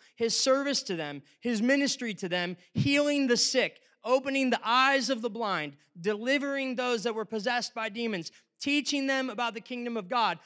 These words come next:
that drew people to him. And the same is true for us in our ministries. You will have an audience, listen, you will have an audience with everyone who knows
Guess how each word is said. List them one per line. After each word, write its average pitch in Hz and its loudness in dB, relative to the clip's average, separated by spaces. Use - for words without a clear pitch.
that 226 0
drew 262 -2
people 254 -4
to 208 -12
him. 127 -14
And 220 -2
the 214 2
same 247 2
is 247 -4
true 240 -10
for 202 -10
us 214 -2
in 185 -8
our 196 -2
ministries. 175 -10
You 214 -4
will 208 -2
have 226 0
an 247 -2
audience, 190 -4
listen, 160 -10
you 190 -8
will 175 -2
have 214 -2
an 233 -6
audience 160 -8
with 180 -4
everyone 233 -2
who 214 -4
knows 165 -2